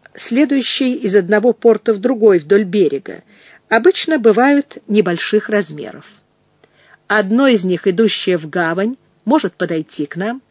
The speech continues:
Меня сбросят на его палубу, как связку канатов, и доставят на сушу.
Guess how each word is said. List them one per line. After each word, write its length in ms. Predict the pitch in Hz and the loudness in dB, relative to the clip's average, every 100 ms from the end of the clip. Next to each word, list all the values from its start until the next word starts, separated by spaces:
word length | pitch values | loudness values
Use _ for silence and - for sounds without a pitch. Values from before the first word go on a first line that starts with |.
| _ _ _ _ | _ _ _ _
Меня 260 | 285 381 359 | 4 4 4
сбросят 720 | 214 180 262 240 - 170 180 | 0 2 4 4 2 -6 -6
на 80 | 175 | -4
его 260 | 165 170 | -2 -4
палубу, 580 | - 302 370 339 330 330 _ - | -2 2 4 4 2 0 _ -4
как 180 | - 269 | -2 -2
связку 460 | - 269 - - | -2 -2 -2 -4
канатов, 600 | 247 247 233 226 - 214 _ - | 0 2 2 0 -4 -12 _ 0
и 80 | 359 | 2
доставят 540 | 269 - 220 226 - | 2 0 -2 -2 -4
на 100 | 175 | -8
сушу. 460 | - - - - | -10 -14 -16 -18